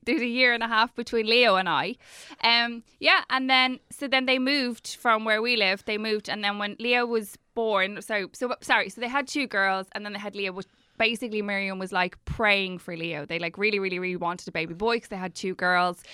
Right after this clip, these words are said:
who both work as doctors as well. And then Ashok obviously was our G P and looked after all of us if we were sick and stuff. And then they moved. But, uh, but yeah, so when, when Miriam was, or when Ash-, or when Leo was born,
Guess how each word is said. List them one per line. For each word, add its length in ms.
who 120
both 360
work 460
as 140
doctors 440
as 80
well. 200
And 80
then 100
Ashok 360
obviously 340
was 140
our 140
G 180
P 300
and 100
looked 220
after 220
all 80
of 60
us 140
if 60
we 80
were 100
sick 300
and 120
stuff. 220
And 140
then 120
they 120
moved. 540
But, 340
uh, 340
but 140
yeah, 240
so 180
when, 300
when 220
Miriam 340
was, 160
or 140
when 160
Ash-, 320
or 220
when 180
Leo 240
was 220
born, 360